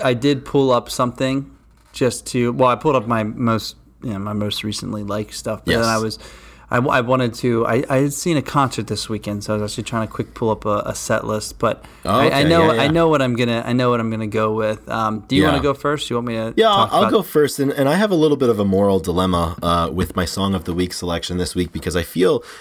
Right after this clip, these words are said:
Speaker 2: um, it is, it's kind, it's, it's verging on sacrilege to not pick a song from the album on an album review episode, but I'm not gonna do that. Uh,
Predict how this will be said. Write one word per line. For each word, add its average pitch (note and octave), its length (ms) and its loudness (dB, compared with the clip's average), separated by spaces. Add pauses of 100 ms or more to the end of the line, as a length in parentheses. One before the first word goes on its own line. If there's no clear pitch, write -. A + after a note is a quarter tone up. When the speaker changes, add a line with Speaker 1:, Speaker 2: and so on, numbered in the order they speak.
(160)
Speaker 2:
um, F2+ 320 0
it F#2 140 0
is, F2 320 0
it's F#2+ 160 -6
kind, D3+ 260 -2
it's, G2+ 300 -2
it's G#2 180 -4
verging D#3+ 400 2
on A#2 140 2
sacrilege E2+ 920 -2
to - 120 -8
not F2+ 380 0 (100)
pick - 280 -2
a F2 80 0
song F2 400 -2
from E2+ 180 -4
the D#2+ 100 -2
album E2 460 -2
on D#2+ 180 -2
an D#2 120 -2
album D#2 380 -2
review D#2+ 340 -2
episode, G2 500 -4 (300)
but G2 200 2
I'm A2+ 120 0
not F3+ 180 2
gonna C#3+ 180 2
do F#2 220 0
that. D#2+ 380 0
Uh, E2 320 2